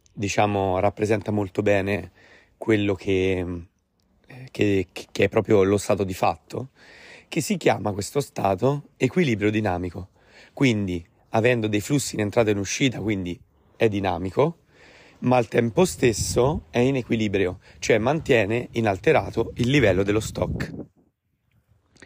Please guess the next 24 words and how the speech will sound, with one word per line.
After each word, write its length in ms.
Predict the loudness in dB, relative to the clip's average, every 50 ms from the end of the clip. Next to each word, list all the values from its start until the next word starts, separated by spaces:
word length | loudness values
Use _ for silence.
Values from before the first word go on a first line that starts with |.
| -20 -20 -20 -20 -20 -20 -20 -20 -20 -14 -2
Questa 400 | 2 2 2 2 2 0 0 2
è 40 | 2
la 80 | 2 2
definizione, 1200 | 2 0 0 0 0 -2 -2 -2 -2 2 4 4 6 6 4 2 0 -2 -2 -2 -4 -6 -10 -14 _ _ -16
secondo 480 | -10 -4 -2 -2 0 2 0 0 0 0
me, 400 | 0 0 0 0 -2 -4 -6 -10 -18 -20 _ _ _ _ _ _ _ _ _ _ _ _ _ _
più 320 | 0 2 2 2 2 0 -2
importante 1000 | 0 0 2 2 2 0 0 0 0 0 0 0 0 2 0 -2 -4 -2 -2 0
che 140 | 0 0 0
noi 140 | 2 2 2
abbiamo 340 | 2 2 0 0 0 -2
di 80 | -4 -4
sostenibilità. 840 | -4 -4 -6 -6 -4 -4 -2 -2 -2 -2 -4 -4 -6 -6 -8 -8 -10 -14 -20 -20 -20 _ _ _ _ _ _ _ _ _ _ _ _ _ _ _ _ _ _ _ _ _ _ -8 -6 -4 0
E 80 | 0
attenzione, 560 | 0 2 2 2 0 0 2 2 2 4 4 4
nei 140 | 2 2
sistemi 340 | 2 2 2 2 2 2 4
complessi 480 | 2 2 2 2 2 2 2 2 2 2
questa 260 | 2 0 2 0 0
cosa 200 | 0 0 -2 0
non 200 | 2 2 2 2
si 120 | 0 0
chiama 260 | 0 2 2 2 0 -2
sostenibilità, 640 | -4 -6 -6 -6 -6 -6 -4 -4 -4 -4 -6 -8